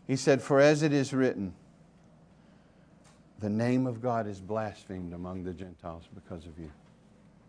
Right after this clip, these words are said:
In other words, your claim to relationship with God, but living like one who is not a disciple of Christ, is blaspheming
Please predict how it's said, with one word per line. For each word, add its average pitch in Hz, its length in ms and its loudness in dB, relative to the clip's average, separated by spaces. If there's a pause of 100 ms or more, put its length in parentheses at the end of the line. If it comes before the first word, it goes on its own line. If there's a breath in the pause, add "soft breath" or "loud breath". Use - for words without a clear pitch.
(1800 soft breath)
In 131 120 2
other 165 220 8
words, 127 340 6
your 196 680 12 (500 loud breath)
claim 254 500 10
to 220 360 10
relationship 196 760 8
with 151 200 6
God, 151 480 10 (260 loud breath)
but 147 220 12
living 208 840 8 (280 soft breath)
like 180 340 10 (200)
one 185 260 10
who 180 180 12
is 147 160 6
not 175 240 8
a 185 80 8
disciple 143 600 4
of 120 120 -2
Christ, 117 560 2 (300 soft breath)
is 131 180 2
blaspheming 151 1160 4